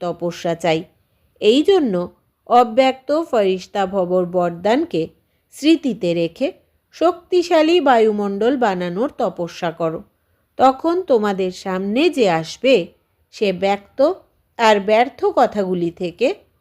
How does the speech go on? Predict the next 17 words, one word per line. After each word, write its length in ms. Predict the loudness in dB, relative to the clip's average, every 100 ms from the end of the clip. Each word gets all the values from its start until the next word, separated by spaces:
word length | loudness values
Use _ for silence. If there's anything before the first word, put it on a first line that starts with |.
| _
ঊর্ধ্বে 400 | -4 -2 -2 -4
চলে 300 | -2 -2 -2
যাবে। 220 | 0 -2 _ _ _ _
সর্বশক্তিমান 1300 | 2 6 6 4 0 0 -2 -4 -6 -4 -2 -2 -2
বাবাকে 640 | -2 0 -2 -2 -2 -2
প্রত্যক্ষ 720 | 0 -2 -2 _ -8 -8 -10
করার 440 | -4 -2 0 -2 -4
জন্য 520 | -8 -6 -4 -2 -4 -8 _ _ _
একাগ্রতার 880 | 0 2 2 0 2 0 2 2 0
শক্তিকে 720 | 0 -2 -2 _ -12 -4 -4
বৃদ্ধি 420 | 0 -2 -2 -6
করো। 320 | -2 -2 -2 -6 _ _ _ _ _
সর্বশক্তিমান 1160 | 0 4 4 2 -2 -4 -8 -6 -4 -2 -4 -4
বাবাকে 520 | -2 -2 -4 -2 -2
প্রত্যক্ষ 640 | 0 -2 -2 -8 -8 -6
করার 440 | -6 -4 -2 -2 -4
জন্য 460 | -6 -4 -4 -4